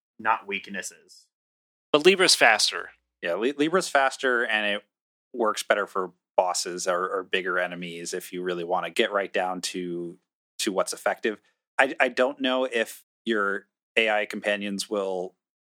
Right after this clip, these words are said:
Speaker 3: start doing the most effective attacks mid-battle or if it's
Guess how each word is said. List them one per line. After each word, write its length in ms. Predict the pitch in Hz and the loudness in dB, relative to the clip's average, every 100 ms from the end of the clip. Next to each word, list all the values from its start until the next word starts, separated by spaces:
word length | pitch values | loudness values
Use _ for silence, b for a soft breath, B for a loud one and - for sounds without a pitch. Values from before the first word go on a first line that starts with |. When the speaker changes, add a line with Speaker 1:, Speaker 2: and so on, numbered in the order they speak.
| _ | _
Speaker 3:
start 300 | - 117 107 | 0 0 2
doing 300 | 107 104 101 | -4 -2 -4
the 80 | 107 | -2
most 260 | 107 104 | -2 -2
effective 460 | - - 98 107 95 | 0 -2 0 -2 -4
attacks 560 | 92 101 95 - - - | 0 0 0 -2 -8 -6
mid-battle 680 | 110 104 113 120 131 135 143 | -8 -2 -2 2 2 2 0
or 200 | 147 113 | 0 -2
if 140 | 104 - | -2 -4
it's 240 | 95 - | -4 -4